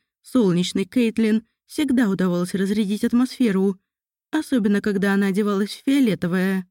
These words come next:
«Клянусь, есть только одна девушка красивее тебя — моя внучка Сара». Эмма улыбнулась, подхватывая игру. «Учитывая, что она точная копия тебя, я на третьем месте».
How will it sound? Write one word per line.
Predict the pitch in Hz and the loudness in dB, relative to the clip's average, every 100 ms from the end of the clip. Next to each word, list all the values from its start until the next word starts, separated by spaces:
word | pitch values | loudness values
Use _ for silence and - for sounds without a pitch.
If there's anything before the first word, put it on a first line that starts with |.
| _ _ _ _ _ _ _ _ _ | _ _ _ _ _ _ _ _ _
«Клянусь, | - 392 247 214 - - _ _ | 0 4 6 4 0 -12 _ _
есть | 240 214 214 | 2 2 2
только | - 190 185 185 | 0 0 2 0
одна | 185 269 | 4 4
девушка | 254 240 226 240 | 4 2 2 -2
красивее | 233 240 247 233 240 | 0 0 0 2 2
тебя — | 240 214 240 247 _ _ _ | 0 0 2 0 _ _ _
моя | 339 359 349 349 | -2 0 2 2
внучка | 339 - - | 0 -2 -4
Сара». | 370 - 226 196 202 208 _ _ _ _ _ _ _ _ _ - | -4 0 0 2 0 -2 _ _ _ _ _ _ _ _ _ -2
Эмма | 196 190 185 | 0 2 2
улыбнулась, | 185 214 254 262 254 | 0 2 4 4 2
подхватывая | - 285 - 247 185 175 208 | -2 -6 0 0 0 0 0
игру. | 214 233 185 185 _ _ _ _ _ _ _ _ | 0 0 0 -2 _ _ _ _ _ _ _ _
«Учитывая, | 392 311 - 240 - 214 214 | 2 2 2 0 2 2 2
что | - 226 | 0 0
она | 214 | 2
точная | 208 208 180 208 196 | 0 -2 0 0 -2
копия | 190 196 196 190 | 0 -2 0 0
тебя, | 185 208 262 269 _ _ - | 0 0 0 0 _ _ 0
я | 330 330 | 2 2
на | 349 | 2
третьем | 349 294 190 214 254 | 2 0 0 2 4
месте». | 269 185 - - 196 | 6 4 0 0 0